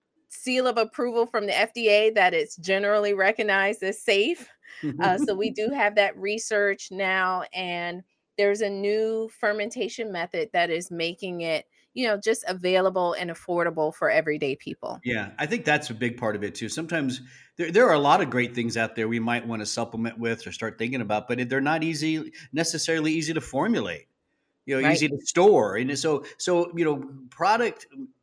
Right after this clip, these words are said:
Speaker 2: pr-, but mo-, but maybe this is a podcast someday, Doctor Crystal, is just the whole product manufacturing process, right? Like, so people understand it better. But it's not just the raw ergothioneine. It has to be stable. It has to last on your shelf.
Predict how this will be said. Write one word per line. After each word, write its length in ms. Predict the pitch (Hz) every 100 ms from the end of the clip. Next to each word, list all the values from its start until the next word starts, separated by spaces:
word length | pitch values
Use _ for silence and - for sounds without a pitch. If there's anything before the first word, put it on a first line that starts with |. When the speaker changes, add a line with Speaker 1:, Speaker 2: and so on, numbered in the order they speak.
| _
Speaker 2:
pr-, 120 | 147
but 180 | 143 160
mo-, 160 | 190 160
but 160 | 139
maybe 220 | 170 226
this 180 | 165 233
is 120 | 233
a 60 | 113
podcast 520 | - 104 104 - 98
someday, 380 | - 107 101 95
Doctor 360 | 87 104 98 92
Crystal, 460 | 107 101 - 104
is 100 | 95 - - _
just 200 | 156 -
the 80 | 131
whole 160 | 151
product 400 | 123 135 143 135
manufacturing 800 | 127 131 127 123 120 123 117 101
process, 500 | - 101 - - -
right? 160 | 107 104
Like, 80 | 104
so 100 | -
people 240 | 143 127 117
understand 560 | 110 101 - 123 139
it 100 | 127
better. 360 | 98 95 95 - _ - -
But 120 | - 143
it's 180 | 143
not 240 | 160 220 226
just 220 | 190 -
the 100 | 139
raw 520 | 127 143 143 131 123 - - _ _ _
ergothioneine. 840 | 147 139 135 131 151 196 127 -
It 120 | 143 147
has 200 | 156 -
to 80 |
be 100 | 139
stable. 540 | 143 - 175 196 131 104
It 80 | 110
has 180 | 139
to 80 | -
last 320 | 139 147 147
on 100 | 151
your 120 | 147 143
shelf. 480 | - 196 117 95